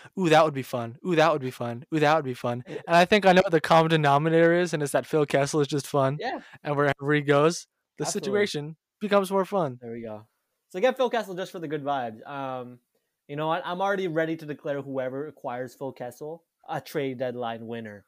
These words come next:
Speaker 2: in one of those articles.
Speaker 1: Absolutely.
Speaker 2: So, just for the good vibes he brings. Um, so there we go.
Speaker 1: Mm-hmm.
Speaker 2: There, there, there's your
Speaker 1: My
Speaker 2: draw for Phil
Speaker 1: official,
Speaker 2: Kessel.
Speaker 1: my official, somewhat realistic hope is that he goes to the Oilers.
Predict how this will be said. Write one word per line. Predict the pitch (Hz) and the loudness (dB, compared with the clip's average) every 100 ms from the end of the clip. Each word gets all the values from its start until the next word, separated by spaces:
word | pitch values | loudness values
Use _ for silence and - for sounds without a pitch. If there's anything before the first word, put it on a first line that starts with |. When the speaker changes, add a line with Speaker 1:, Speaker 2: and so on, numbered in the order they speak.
| _ _ - | _ _ -18
Speaker 2:
in | 131 | -14
one | 120 120 | -10 -10
of | |
those | 113 165 | -4 4
articles. | 196 208 | 4 4
Speaker 1:
Absolutely. | 214 175 151 147 139 135 135 | 2 0 0 0 -2 -4 -8
Speaker 2:
So, | 120 113 110 107 _ _ | -10 -10 -12 -16 _ _
just | 185 | -14
for | 196 | -8
the | 160 | -6
good | 139 135 | -4 -2
vibes | 127 120 | -2 -4
he | 120 | -10
brings. | 113 107 101 104 _ _ _ | -12 -14 -16 -20 _ _ _
Um, | 120 117 110 110 | -16 -12 -12 -14
so | - 120 | -12 -10
there | 123 | -8
we | 123 | -8
go. | 117 131 | -8 -10
Speaker 1:
Mm-hmm. | 123 127 123 120 _ _ | -12 -14 -14 -18 _ _
Speaker 2:
There, | 131 | -20
there, | 135 135 | -12 -12
there's | 131 135 143 | -8 -6 -6
your | 139 | -6
Speaker 1:
My | 165 160 | 0 2
Speaker 2:
draw | 123 | 2
for | |
Phil | - | 0
Speaker 1:
official, | 196 - 190 185 | -2 2 2 2
Speaker 2:
Kessel. | 110 - 107 - _ _ _ _ _ _ _ _ | -4 -20 -20 -20 _ _ _ _ _ _ _ _
Speaker 1:
my | 160 160 | 0 2
official, | 156 190 190 | 2 0 -2
somewhat | 170 - 160 160 | -2 0 2 2
realistic | 147 147 139 143 - 147 - - - | 2 0 0 -2 -2 -4 -6 -20 -10
hope | 156 165 - - _ _ _ _ - | -2 -2 -2 -12 _ _ _ _ -12
is | 143 | -2
that | 151 147 | 4 4
he | 143 | 2
goes | 143 131 147 | -4 -4 -4
to | |
the | 143 | -4
Oilers. | 139 127 123 123 - - | -2 -2 -2 -4 -8 -18